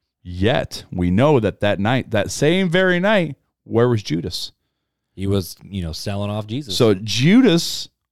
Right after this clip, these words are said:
Speaker 1: was part of the twelve, right?
Speaker 2: Mm-hmm.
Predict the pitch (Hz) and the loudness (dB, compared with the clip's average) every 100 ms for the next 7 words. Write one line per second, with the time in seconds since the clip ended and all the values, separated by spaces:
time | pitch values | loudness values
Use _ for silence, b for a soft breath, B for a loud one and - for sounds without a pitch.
0 | - 117 156 151 - - 202 220 170 139 | -6 2 2 2 -4 0 0 2 -2 -2
1 | 143 - - 233 320 95 92 - - _ | -4 -4 0 2 2 0 -2 -10 -20 _
2 | _ _ _ _ _ _ _ - 95 147 | _ _ _ _ _ _ _ -2 0 0
3 | 220 _ 110 98 123 | -2 _ -10 -4 -4